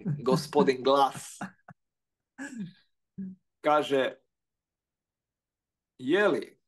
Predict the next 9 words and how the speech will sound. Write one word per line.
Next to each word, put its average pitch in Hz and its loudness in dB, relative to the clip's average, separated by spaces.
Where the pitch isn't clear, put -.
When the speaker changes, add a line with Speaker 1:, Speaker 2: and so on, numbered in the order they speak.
Speaker 1:
odustaješ?” 131 -6
Ja 127 -4
kažem: 120 -6
„Da, - 0
odustajem.” 113 -4
<laughs> - -10
„A 127 -4
zašto?” 185 2
„Pa, 120 4